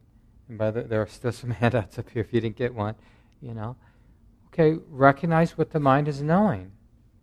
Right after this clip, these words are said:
Accept it. Allow it to be what it is. Allow it to express itself.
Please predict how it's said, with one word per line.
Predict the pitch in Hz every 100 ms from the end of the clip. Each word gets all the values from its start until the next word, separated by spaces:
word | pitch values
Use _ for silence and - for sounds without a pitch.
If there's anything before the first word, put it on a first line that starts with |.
| _ _ _ _ _ _ _ _ _ _ _ -
Accept | 135 - - 190 - -
it. | 87 - _ _
Allow | - 127 135 139 151 160
it | 160 -
to | 139
be | 123 139 151 165
what | 165 151 143
it | 139
is. | 135 131 95 92 -
Allow | 110 117 123 139
it | 143 -
to | -
express | 127 123 - - - 120 147 -
itself. | 131 - 117 104